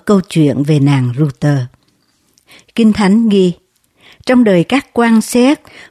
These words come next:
một cơn đói kém xảy đến trong xứ. Có một người từ Bethlehem, xứ Juda, đi với vợ và hai con trai mình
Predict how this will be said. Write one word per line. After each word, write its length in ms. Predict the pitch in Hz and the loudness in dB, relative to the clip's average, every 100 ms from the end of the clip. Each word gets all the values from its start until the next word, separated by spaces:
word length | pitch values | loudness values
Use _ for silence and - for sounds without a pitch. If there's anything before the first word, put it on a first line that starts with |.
| - | -2
một 360 | 165 147 - | 0 0 -4
cơn 320 | - 214 202 | 0 2 4
đói 260 | 196 202 254 - | 4 2 0 0
kém 320 | 196 208 254 | 0 2 0
xảy 340 | - 170 147 | 0 -2 0
đến 260 | 170 190 214 | 0 0 0
trong 220 | 185 170 | 0 -2
xứ. 400 | - 175 185 240 - _ _ _ _ _ - | 0 2 2 0 -6 _ _ _ _ _ -4
Có 120 | 277 | 0
một 260 | 277 196 | 2 2
người 280 | 180 175 175 | 0 2 2
từ 340 | - 175 165 160 | 2 2 2 2
Bethlehem, 760 | 247 240 226 220 220 220 214 202 | 0 0 2 2 2 2 0 -2
xứ 200 | - 233 | -4 0
Juda, 640 | 240 214 185 180 185 185 185 _ _ - - | 2 2 2 2 0 0 -4 _ _ -20 -8
đi 300 | 190 220 214 | 0 2 2
với 220 | 185 226 | 2 0
vợ 400 | 196 160 156 123 - _ _ _ | 0 0 0 -2 -6 _ _ _
và 200 | 156 143 | -2 0
hai 280 | 143 196 208 | 0 0 0
con 240 | 202 190 | 0 0
trai 220 | 185 190 185 | 0 0 2
mình 320 | 165 147 | 2 0